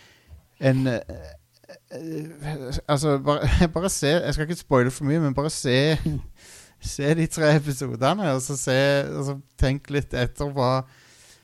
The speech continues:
hvorfor har de liksom, eh, inkludert henne i serien i, akkurat nå? Og, eh, det var, eh, rollen hun spiller og sånn.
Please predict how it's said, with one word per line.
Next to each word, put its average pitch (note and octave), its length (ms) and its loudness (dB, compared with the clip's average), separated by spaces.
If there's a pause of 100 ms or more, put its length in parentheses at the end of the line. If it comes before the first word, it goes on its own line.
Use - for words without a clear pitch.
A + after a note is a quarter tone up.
(260)
hvorfor C#3+ 640 -2
har C#3 80 0
de C#3 80 4 (480)
liksom, B2+ 540 -2
eh, A#2 340 2
inkludert B2+ 500 0
henne C#3 300 2
i C#3+ 80 0
serien C#3 560 2
i, C3 180 0
akkurat A#2+ 460 -2
nå? B2 160 4 (1160)
Og, A#2+ 340 4
eh, A2+ 680 2 (240)
det C3 180 -4
var, A#2 200 0 (260)
eh, C3 400 -4
rollen B2 340 2
hun C3+ 160 2
spiller D#3+ 560 0
og D#3+ 80 -4
sånn. E3+ 300 -2